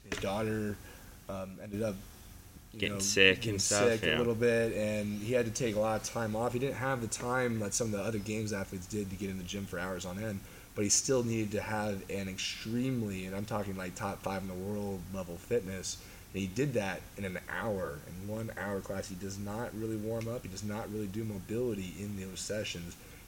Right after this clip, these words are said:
Speaker 1: He does that outside before he comes into the gym.
Speaker 2: Yeah.
Speaker 1: And that's just how they maximize their efficiency. So if you ever like, "I don't have time," it's like, you do, you just might be talking too much at the gym. You might be socializing at the gym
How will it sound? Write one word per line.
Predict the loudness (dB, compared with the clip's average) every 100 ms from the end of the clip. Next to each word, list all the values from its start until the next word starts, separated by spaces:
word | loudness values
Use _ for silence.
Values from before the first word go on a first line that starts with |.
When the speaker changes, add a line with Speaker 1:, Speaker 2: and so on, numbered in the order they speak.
| -2
Speaker 1:
He |
does | 4 4 2
that | -2 0
outside | -2 0 0 0 -2 -4
before | -6 -6 -6
he |
comes | -6 -8 -8
into | -6 -6
the | -8
gym. | -10 -12 -14 -16 -12 -6
Speaker 2:
Yeah. | -4 -6 -8 -4
Speaker 1:
And | 0
that's | 2 2
just | 0
how | 0 2 2
they | 2
maximize | 0 0 -2 -2 -2 -2 -4 -4
their | -6
efficiency. | -4 -2 -2 -2 -6 -6
So | -6
if | -4
you | 0 2
ever | 2
like, | -2
"I | -2
don't | 0
have | -2 -4
time," | -8 -4 -2 -2
it's | -4 -6
like, | -6 -8 -14 -16 -16 -6
you | -2 0
do, | 4 6 6 4 2
you | 2
just | 0 -2 -2
might | -4 -4 -4
be | -6
talking | -4 -4 -4 -4
too | -6
much | -6 -4
at | -6
the | -8 -10
gym. | -10 -10 -10 -12
You | -10
might | -10
be | -10 -8
socializing | -2 2 2 0 -2 -2 -4
at | -6
the | -6
gym | -6 -6